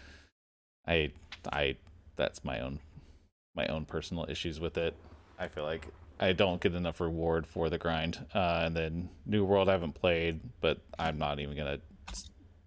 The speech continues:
touch that one. And same with Valheim. Uh, all right, we're done 'cause we're not doing content creator and, or anything like that. Um, everything else is, like,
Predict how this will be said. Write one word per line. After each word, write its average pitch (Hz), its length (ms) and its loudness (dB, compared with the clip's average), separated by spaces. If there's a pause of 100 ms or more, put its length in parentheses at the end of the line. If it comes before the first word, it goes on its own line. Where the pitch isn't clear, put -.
(120)
touch - 300 -2
that - 200 -2
one. 69 160 -4
And 73 180 -6
same 76 200 -2
with 69 120 -6
Valheim. 85 460 -6 (1400)
Uh, 90 1400 2 (500)
all 117 60 8
right, 92 160 4 (180)
we're 98 100 6
done 76 240 0 (200)
'cause 92 160 0
we're 85 60 -2
not 78 160 0
doing 73 180 -4
content 73 280 -8
creator - 240 -4
and, - 180 -6 (200)
or - 60 -6
anything - 280 -10
like - 140 -10
that. - 160 -4 (440)
Um, 82 460 2 (1400)
everything 90 320 2
else 69 280 -4
is, 67 120 -6
like, - 240 -4